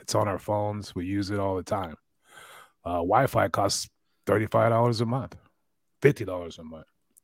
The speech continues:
So, I mean, if there's something you can do to maybe earn that,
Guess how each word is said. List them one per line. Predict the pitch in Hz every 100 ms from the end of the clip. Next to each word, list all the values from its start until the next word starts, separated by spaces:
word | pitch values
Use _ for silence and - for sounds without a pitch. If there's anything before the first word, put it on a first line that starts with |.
| _ _ _
So, | - - 85 - _ - - - - -
I | 95
mean, | 98
if | 101
there's | 131 143
something | - 147 - 151
you | 151
can | 151 139 117
do | 139 151
to | 120
maybe | 127 120 95
earn | 98 127 160
that, | 180 202